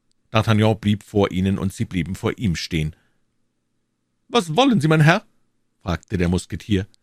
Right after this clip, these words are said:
indem er einen Schritt zurückwich, und er sprach das mit einem Akzent, an dem D'Artagnan erkannte, dass er sich in einem Teile seiner Mutmaßung geirrt habe.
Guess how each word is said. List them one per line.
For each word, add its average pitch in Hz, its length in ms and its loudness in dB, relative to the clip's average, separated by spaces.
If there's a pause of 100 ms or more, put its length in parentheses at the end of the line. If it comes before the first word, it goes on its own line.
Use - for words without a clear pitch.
(120)
indem 101 320 -2
er 85 140 -2
einen 107 240 -2
Schritt - 280 -6
zurückwich, 110 580 -4 (380)
und - 140 -4
er 110 80 2
sprach 78 340 -2
das - 280 -6
mit 95 140 -6
einem 92 280 -2
Akzent, - 600 -4
an 80 140 -2
dem 82 180 -2
D'Artagnan 82 420 -4
erkannte, 95 500 -2 (320)
dass 110 180 -6
er - 120 -6
sich - 220 -18
in 87 160 -4
einem 85 440 -2
Teile 110 340 -2
seiner 117 240 -2
Mutmaßung 120 540 -2
geirrt 107 300 -4
habe. 85 300 -2